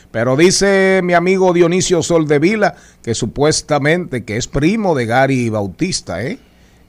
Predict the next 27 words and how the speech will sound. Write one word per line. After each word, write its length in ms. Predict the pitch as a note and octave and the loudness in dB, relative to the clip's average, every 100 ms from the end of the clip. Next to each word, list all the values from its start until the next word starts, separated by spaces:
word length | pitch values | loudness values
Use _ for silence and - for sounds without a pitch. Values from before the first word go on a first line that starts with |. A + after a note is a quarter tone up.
| _ _ _ _ | _ _ _ _
El 240 | - F#2+ | -12 -8
actual 500 | G2+ F2+ B2+ B2+ C3+ - | -8 -8 -4 0 0 -2
<laughs> 80 | - | -2
presidente, 760 | A#2 A2 B2 D#3 E3 C3+ A2 | -4 -2 -2 0 0 -2 -6
el 120 | G#2 F#2 | -8 -8
flamante, 840 | G#2+ G2+ D#3+ E3+ B2+ F#2 F2+ E2 | -6 0 2 2 0 -4 -10 -12
recién 400 | F#2 F#2+ C3 A#2+ | -10 -6 -6 -4
electo 340 | A#2 D3+ D#3 | -2 -2 -2
presidente 460 | C3 B2+ C3 C#3+ C#3 | -4 -2 0 0 0
del 100 | C3+ | -2
Comité 300 | C#3 C#3 D#3 | 0 0 2
Olímpico. 480 | E3 C3+ C3 - - _ _ - - - _ _ | 2 2 0 -6 -10 _ _ -20 -20 -20 _ _
La, 480 | - A#2+ B2 B2 A2+ | -4 0 2 2 0
la 160 | B2+ A#2 | -4 -2
calle 320 | C#3 D#3+ E3 | 2 4 4
dice 320 | D3+ D#3 F3+ | 4 2 -4
que 100 | E3+ | -2
el 80 | D3+ | -4
Comité 320 | B2+ B2 G#2+ | -2 -4 -2
Olímpico 380 | C3 C#3 C#3 B2 | 0 0 -2 -4
Dominicano 400 | A2 G#2+ G2 A2 | -4 -4 -4 -4
está 300 | G2+ - - - _ _ _ | -4 -6 -6 -10 _ _ _
quebrado. 800 | G#2 F2+ E2+ F2+ F2 E2 C2 - - - - - - - _ _ | -4 -4 -6 -6 -6 -6 -8 -16 -20 -20 -20 -20 -20 -20 _ _
Una 300 | C3 A#3 B3 | 0 2 4
pregunta, 560 | B3 A3+ A#3+ A3+ G#3 | 4 6 4 4 0
Carlo 640 | F3+ G3+ G3 F#3 F3+ F3 E3 | 2 2 4 4 4 4 4
Mariotti. 680 | D#3+ D3+ D#3+ D#3+ C3+ C#3+ | 2 4 4 4 2 -4